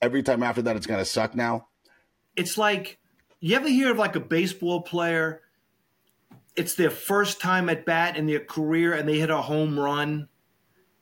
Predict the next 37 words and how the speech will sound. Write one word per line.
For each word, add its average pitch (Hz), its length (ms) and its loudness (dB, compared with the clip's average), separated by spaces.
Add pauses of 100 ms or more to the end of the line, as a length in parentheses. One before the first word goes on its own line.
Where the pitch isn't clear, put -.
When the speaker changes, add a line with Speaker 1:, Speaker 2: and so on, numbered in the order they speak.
(460)
Speaker 2:
And 165 240 -2
two 233 220 0
weeks 214 300 0
later, 196 180 0
they're 160 100 0
back 160 280 0
in 160 60 0
the 143 60 0
minors 147 360 0
'cause 135 160 -4
they 127 100 -2
suck. 131 500 -2 (640)
You 190 140 2
know, 180 240 0
it's 170 200 -4
like, 165 300 2
Speaker 1:
<laughs> - 80 -4
Yeah. 98 260 0 (280)
Speaker 2:
you 190 180 0
know, 220 100 4
like 208 180 4
these, 202 280 -4 (160)
like 196 220 0
these, 196 280 -2
um, 220 440 -2
these 170 280 -4
quarterbacks 185 920 -2 (320)
that 156 120 0
are 143 60 2
f-, - 220 -8
like, 156 240 0
the 156 80 2
third 190 340 0
string 180 420 -2
quarterback 160 640 0
goes 160 220 0
out 151 240 0